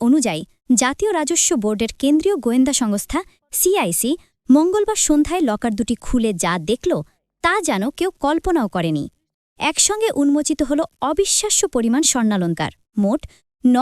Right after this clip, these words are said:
হাজার সাতশো সাত গ্রাম, যা প্রায় আটশো তেত্রিশ ভরি স্বর্ণের সমান। মানবতা বিরোধী অপরাধে মৃত্যুদণ্ডপ্রাপ্ত পালাতক আসামি, সাবেক স্বৈরাচার প্রধানমন্ত্রী শেখ হাসিনার নামে থাকা এই লকার দুটির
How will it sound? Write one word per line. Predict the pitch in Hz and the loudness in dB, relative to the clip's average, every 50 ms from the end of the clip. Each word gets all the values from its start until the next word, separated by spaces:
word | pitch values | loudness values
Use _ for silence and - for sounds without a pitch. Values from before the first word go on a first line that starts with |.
| 302 320 | 2 0
হাজার | - 370 403 - 403 403 - | 0 -2 -4 -2 -2 -2 0
সাতশো | - - 233 220 - - - 381 - | -2 -2 -2 -4 -2 -2 -2 0 0
সাত | - - 269 262 - - 240 | 0 0 0 -2 -2 -2 -2
গ্রাম, | 208 208 175 123 90 - _ _ _ _ _ _ - - | -2 -2 -2 -2 -4 -8 _ _ _ _ _ _ -2 0
যা | 220 - 311 370 453 - | 2 2 2 0 0 0
প্রায় | - 202 202 339 - _ _ _ _ - | -2 -4 -4 -4 -10 _ _ _ _ -2
আটশো | - 294 - - - - - 427 427 - | -2 -2 -2 0 0 0 0 0 -2 -2
তেত্রিশ | - 311 320 - _ - 453 440 427 - - | -2 -4 -4 -4 _ -2 -2 0 0 -2 -2
ভরি | - - 370 370 | -2 0 0 2
স্বর্ণের | - - - 311 311 302 285 226 - | 2 2 2 2 2 2 2 0 0
সমান। | - 214 180 170 147 - - _ _ _ _ _ _ _ _ _ _ _ - | -2 -2 -2 -2 -4 -6 -8 _ _ _ _ _ _ _ _ _ _ _ 2
মানবতা | 254 254 277 339 440 453 466 453 - 453 | 4 4 4 4 2 2 0 0 0 0
বিরোধী | 320 320 311 320 302 - 330 - - | 2 2 2 0 0 -2 -4 -4 -2
অপরাধে | 220 214 - 240 233 233 214 - 285 285 | -4 -4 -2 -2 -2 -2 0 0 2 2
মৃত্যুদণ্ডপ্রাপ্ত | 226 196 254 320 - - - 440 330 330 302 294 294 277 - 277 254 - _ - 302 294 - - | 2 2 2 0 -2 -2 -2 0 2 4 4 4 4 2 0 -2 -4 -4 _ -2 -2 -2 0 0
পালাতক | 233 240 285 359 - 453 440 - - | 0 0 0 0 -2 -4 -4 -4 -2
আসামি, | 220 214 - 220 190 196 262 403 - - _ _ _ - | -2 -2 0 0 0 2 2 0 -2 -4 _ _ _ -6
সাবেক | - - - 302 311 302 415 453 - | -2 0 0 0 0 0 0 0 0
স্বৈরাচার | - - - 285 294 320 320 - 339 339 320 | 0 0 2 2 2 0 0 0 -2 -4 -4
প্রধানমন্ত্রী | - 226 214 - 233 233 226 220 214 - 247 302 427 - - _ _ _ - | -4 -4 -2 0 0 0 2 0 0 0 0 -2 -2 -2 -6 _ _ _ -4
শেখ | - - 359 415 - - | 0 0 0 0 0 -2
হাসিনার | 427 403 - 415 403 403 381 | -4 -2 0 0 0 2 2
নামে | 311 254 226 233 233 | 2 2 2 0 -2
থাকা | - 247 233 - 269 - | -2 -4 -2 -2 -2 -2
এই | - 220 220 202 | -2 -2 -2 0
লকার | 202 208 240 - - 392 302 | 0 0 0 0 -2 -2 -2
দুটির | 262 302 - 320 262 | 0 -2 -2 -2 -2